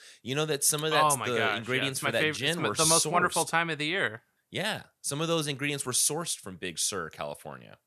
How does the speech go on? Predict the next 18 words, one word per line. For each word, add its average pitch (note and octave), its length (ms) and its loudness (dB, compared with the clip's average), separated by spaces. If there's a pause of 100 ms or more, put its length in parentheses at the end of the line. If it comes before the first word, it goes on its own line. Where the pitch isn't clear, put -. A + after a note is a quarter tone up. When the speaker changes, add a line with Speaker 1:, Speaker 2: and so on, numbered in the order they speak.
(200)
Speaker 2:
Oh G#3 100 -10
Speaker 1:
in G3+ 80 -6
Speaker 2:
my F3+ 80 -4
Speaker 1:
that F3 80 -6
Speaker 2:
gosh, F#3+ 320 0
Speaker 1:
gin. D3+ 100 -6
Speaker 2:
I C#3 40 -4
totally E3+ 420 -4
noticed F3 380 -4
that. G#2 200 0
That's A#2 260 -6
right. F3 180 -2
The C3 80 -8
juniper C#3+ 560 -2
is G#2+ 100 -6
from B2 240 -8
Big A2 240 -6
Sur. G2+ 400 -8